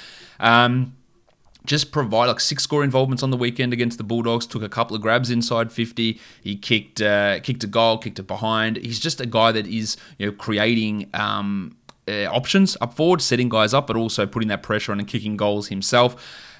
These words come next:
And just another, another guy to, to pay attention to outside of that attention that Dan Butler gets down there, just a second guy that's in that similar sort of role that,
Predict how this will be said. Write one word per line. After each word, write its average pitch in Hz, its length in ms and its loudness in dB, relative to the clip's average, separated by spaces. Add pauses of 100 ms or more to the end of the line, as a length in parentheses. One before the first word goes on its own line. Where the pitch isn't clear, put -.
And 113 540 6
just 131 220 -2
another, 117 500 2
another 135 300 0
guy 113 240 4
to, 110 80 0
to 104 180 -6
pay 101 220 0
attention 113 420 -6
to 101 160 -4
outside 101 340 -2
of 101 80 -6
that 98 120 -2
attention 104 400 -6
that 95 140 -6
Dan 98 200 -8
Butler 123 300 -2
gets 110 240 0
down 98 220 -2
there, 139 100 -2
just 135 220 -6
a - 120 -6
second 117 400 -2
guy 101 240 2
that's 101 200 -6
in 113 200 -4
that 98 220 -4
similar 151 360 -2
sort 104 220 -4
of 98 160 -6
role 101 280 0
that, 101 220 -6